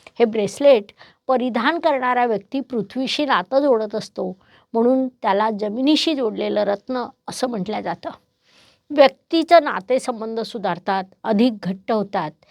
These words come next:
त्याला आंतरिक आनंद मिळतो, ताणतणावापासून मुक्ती मिळते, क्षमता विकसित होतात, मनातल्या इच्छा आकांक्षा पूर्ण होण्यासाठी पाठबळ मिळतं.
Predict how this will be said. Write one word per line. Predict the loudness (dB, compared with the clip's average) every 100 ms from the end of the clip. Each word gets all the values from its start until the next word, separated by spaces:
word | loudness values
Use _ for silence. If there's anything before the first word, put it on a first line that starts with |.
| -20 _ 2
त्याला | 6 6
आंतरिक | 6 2 -6 2 4 4 2
आनंद | 0 -2 -4 -4
मिळतो, | -2 -6 -4 -6 -6 _ _ _ 0
ताणतणावापासून | 2 2 0 0 2 0 0 -4 -4 -6
मुक्ती | -4 -6 -4 -2
मिळते, | 0 -2 -2 -4 -6 -10 _ _
क्षमता | 0 2 4 4 4
विकसित | 2 -2 -4 -4 -4
होतात, | -2 -2 -4 -4 _ _ -12
मनातल्या | -6 -2 -2 2 2 4
इच्छा | 2 -4 2 4
आकांक्षा | 4 0 -4 -4 -2 -2
पूर्ण | -2 -4 0 2
होण्यासाठी | 2 2 -2 -4 -4 -6
पाठबळ | 0 -2 0 4 4
मिळतं. | 4 -2 -6 -12